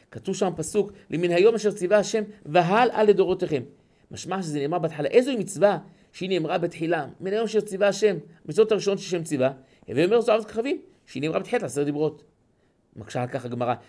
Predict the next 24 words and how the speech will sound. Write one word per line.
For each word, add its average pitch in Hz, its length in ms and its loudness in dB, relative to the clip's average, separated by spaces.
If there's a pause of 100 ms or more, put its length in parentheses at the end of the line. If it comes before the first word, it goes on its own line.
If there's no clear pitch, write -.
(120)
והאמר 165 420 0
מור, 151 320 0
עשר 208 340 4
מצוות 185 240 2
נצטוו 170 460 -4
ישראל 196 320 2
במראה 175 280 2
עוד 160 180 2
לפני 175 240 0
שהגיעו 196 320 4
להר 160 200 4
סיני. 131 400 -6 (380)
אז 123 120 -6
אם 131 60 -4
כן, 175 340 2 (280)
אדרבה, 185 300 2
יש 131 120 -2
מצוות 170 300 -6
ראשונות 175 260 -4
שנאמרו 175 280 -2
לפני 185 400 -2
"אנוכי 180 220 -2
השם 160 160 -2
אלוקיך". 151 340 -2